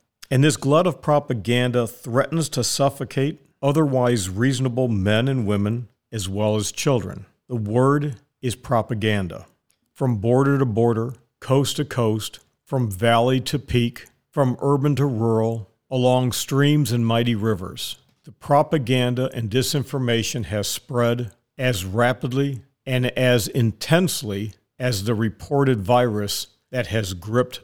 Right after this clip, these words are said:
the world. We live in a desolate landscape where propaganda rules and there is a dearth of real and fact-based news.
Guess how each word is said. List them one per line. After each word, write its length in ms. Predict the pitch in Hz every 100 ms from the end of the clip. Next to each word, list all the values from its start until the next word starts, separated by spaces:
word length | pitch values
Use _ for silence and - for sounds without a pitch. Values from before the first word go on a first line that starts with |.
| -
the 140 | 110
world. 540 | 107 101 95 85 - - _ _ _ _ _ _ _ -
We 160 | 110
live 440 | 117 110 131 139 123
in 140 | 127
a 80 | 123
desolate 680 | 95 120 117 - 127 123 110
landscape 640 | 120 127 - 147 139 139 _ _
where 160 | 117 123
propaganda 880 | - - 143 147 143 120 135 127 123
rules 680 | 101 123 135 143 151 - - _ -
and 160 | 113 110
there 200 | 113 113
is 140 | 98
a 100 | 113
dearth 640 | 90 110 127 92 - - _ _ -
of 380 | 127 110 98 101
real 540 | 127 120 95 107 -
and 240 | 117 110 104
fact-based 1400 | - - 127 135 143 - - _ 113 120 117 123 - - -
news. 680 | 117 110 104 98 - -